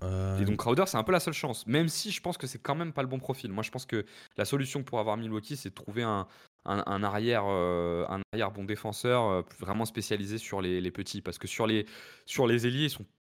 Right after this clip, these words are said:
Speaker 2: c'est pas, c'est pas très bon, mais c'est pas cata. Et Crowder l'apportera, t'as raison. Mais en sortie de banc sur des séquences, il l'apportera. En gros, quand, quand en playoff, ils jouent, ont joué contre Boston et qu'ils vont devoir défendre sur Jaylen Brown et Jason Tatum, je
Speaker 1: Ils
Speaker 2: pense
Speaker 1: sont
Speaker 2: qu'ils
Speaker 1: très
Speaker 2: auront
Speaker 1: bien.
Speaker 2: à peu près ce qu'il faut. Ouais.
Speaker 1: Ouais.
Speaker 2: Par contre, quand ils vont jouer contre Philadelphie,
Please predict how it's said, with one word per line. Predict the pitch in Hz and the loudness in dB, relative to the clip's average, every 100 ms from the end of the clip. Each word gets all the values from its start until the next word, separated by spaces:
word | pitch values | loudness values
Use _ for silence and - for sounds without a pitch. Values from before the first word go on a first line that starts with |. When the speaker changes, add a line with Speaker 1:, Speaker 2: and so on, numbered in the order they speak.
| _ _ - | _ _ -20
Speaker 2:
c'est | - | -6
pas, | 92 95 | -4 -4
c'est | - | -4
pas | 98 98 | -4 -4
très | - 101 | -4 -6
bon, | 98 123 | -4 -4
mais | 104 | -4
c'est | - 92 | -6 -6
pas | 98 | -4
cata. | 101 - 123 127 | -2 2 2 2
Et | 98 | 0
Crowder | - 101 117 98 | -2 0 2 0
l'apportera, | 90 - - 95 | -2 -6 -10 -8
t'as | 82 | -8
raison. | 85 87 - | -10 -12 -14
Mais | 80 | -16
en | 80 | -14
sortie | 80 - | -14 -14
de | 90 | -10
banc | 95 | -8
sur | 87 | -8
des | 82 | -12
séquences, | - - 78 82 | -12 -12 -12 -10
il | |
l'apportera. | 80 92 - 90 - - | -10 -10 -12 -16 -18 -14
En | 95 | -4
gros, | 92 107 | -2 0
quand, | 104 95 95 | 0 -4 -6
quand | - 98 | -6 -6
en | |
playoff, | 92 107 95 | 0 0 0
ils | 87 | -4
jouent, | 87 | -6
ont | 85 | -6
joué | 85 92 | -6 -6
contre | 87 | -6
Boston | 90 90 110 104 90 - - _ - | -4 -2 0 -2 -4 -12 -20 _ -12
et | |
qu'ils | 76 90 | -8 -6
vont | |
devoir | 90 95 | 0 0
défendre | 92 90 104 92 | 0 -2 -4 -4
sur | 92 | -4
Jaylen | 90 90 92 | -4 -4 -2
Brown | 90 95 85 | -2 -2 -2
et | |
Jason | 85 82 | -4 -6
Tatum, | 82 82 123 135 - - - - | -4 -2 0 -2 -4 -16 -20 -2
je | 98 | 0
Speaker 1:
Ils | |
Speaker 2:
pense | 107 | 2
Speaker 1:
sont | 87 | 0
Speaker 2:
qu'ils | 90 | 2
Speaker 1:
très | 90 | 4
Speaker 2:
auront | |
Speaker 1:
bien. | 107 | 4
Speaker 2:
à | 98 | 4
peu | 95 | 0
près | - 98 | 0 -2
ce | - | -4
qu'il | - | -6
faut. | 101 87 _ | -4 -6 _
Ouais. | 92 82 - | -2 -2 -2
Speaker 1:
Ouais. | 95 101 - | -6 -6 -4
Speaker 2:
Par | - | 0
contre, | 131 113 | 2 2
quand | 101 | 0
ils | 101 | -2
vont | 95 | -2
jouer | 95 | 0
contre | 95 - | -2 0
Philadelphie, | 110 104 - 110 101 | 2 2 0 -2 -4